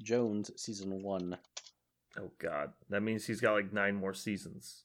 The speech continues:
Speaker 2: Oh, wait. No, Jessica Jones. I'm thinking Veronica Mars.
Speaker 1: <laughs> Nope, finished that one.
Speaker 2: Okay. Did you like season one?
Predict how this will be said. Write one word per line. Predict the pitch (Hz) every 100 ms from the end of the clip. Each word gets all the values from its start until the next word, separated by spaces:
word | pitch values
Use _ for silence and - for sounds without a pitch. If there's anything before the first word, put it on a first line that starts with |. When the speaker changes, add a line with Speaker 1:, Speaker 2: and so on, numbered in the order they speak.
| -
Speaker 2:
Oh, | 123
wait. | 123 110
No, | 127
Jessica | 117 127 - 131
Jones. | 107 101
I'm | 120
thinking | 113 131 120
Veronica | 107 117 107 104
Mars. | 98 90 - -
Speaker 1:
<laughs> | - - - - - - - _ _ _ - - 196 - - - - _ _ 190 - - - - -
Nope, | 196 202
finished | 165 165
that | 175 151
one. | 139 135 - - - _ - -
Speaker 2:
Okay. | 139 - 110 - - - - - - - - - - - - - - -
Did | 151 151
you | 143
like | 143
season | 143 160 147
one? | 165 170